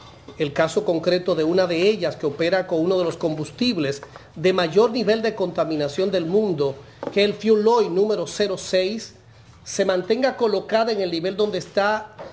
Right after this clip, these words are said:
emitiendo gases permanentes a todas las comunidades de las riberas del Osama.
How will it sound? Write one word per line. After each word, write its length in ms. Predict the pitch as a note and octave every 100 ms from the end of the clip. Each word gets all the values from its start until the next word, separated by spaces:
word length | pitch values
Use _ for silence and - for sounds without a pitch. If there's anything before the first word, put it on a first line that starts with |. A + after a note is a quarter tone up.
| -
emitiendo 1000 | - A3 G#3+ G#3+ A3+ B3+ B3 G3 D#3 C#3+ C#3 - - E3+
gases 460 | D#3+ G#3+ A3+ B3
permanentes 1000 | - - F3 E3+ D#3 G3+ C#4 B3 D#3+ D3 - - -
a 200 | F#3+ F#3+
todas 260 | B3+ C4+
las 140 | A#3 G#3
comunidades 840 | - F#3 F3 E3+ F3 A#3+ F#3 D3
de 80 | D#3+
las 180 | D3+ C#3+
riberas 400 | D3+ D3 E3 D3+
del 120 | D3+
Osama. 540 | C#3+ C#3+ C#3+ B2+ A#2+